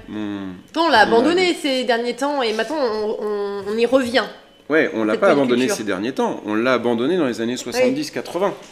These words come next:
Speaker 2: Oui, bah oui, quand même.
Speaker 1: Cette polyculture. Et, euh, c'est elle qui, qui sculptait le, le, le paysage et c'est elle qui faisait que dans le village, euh, euh, bah, t'avais, euh, des, des maraîchers, des éleveurs, des vignerons, des céréaliers, mais qui,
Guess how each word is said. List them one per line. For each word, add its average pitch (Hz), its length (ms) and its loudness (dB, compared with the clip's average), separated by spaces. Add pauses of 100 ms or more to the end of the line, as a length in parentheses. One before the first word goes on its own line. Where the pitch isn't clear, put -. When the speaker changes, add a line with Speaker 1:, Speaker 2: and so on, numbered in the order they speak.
(140)
Speaker 2:
Oui, 262 120 0
bah 208 80 4
oui, 269 120 0
quand 233 140 -4
même. 226 100 -8 (300)
Speaker 1:
Cette - 200 -6
polyculture. 113 600 -4 (480)
Et, 110 140 -2
euh, 110 100 0
c'est - 140 -4
elle 196 120 0
qui, 135 420 -6
qui 127 120 -6
sculptait 127 320 -4
le, 110 260 0
le, 101 220 -4
le 101 140 -4
paysage 113 440 -4
et 104 60 -8
c'est 131 140 -8
elle 175 120 -2
qui 175 140 -16
faisait 117 320 -8
que 123 120 -8
dans 107 180 -6
le 98 40 -6
village, 110 380 -4
euh, 101 160 -4 (480)
euh, 95 160 -6
bah, 95 140 -6
t'avais, 101 360 -6
euh, 104 160 -4
des, 95 220 -6
des 98 160 -6
maraîchers, 98 420 -6
des 110 240 -8
éleveurs, 104 380 -6
des 104 100 -6
vignerons, 95 420 -6
des 113 140 -4
céréaliers, 95 640 -8
mais 120 120 -4
qui, - 200 -16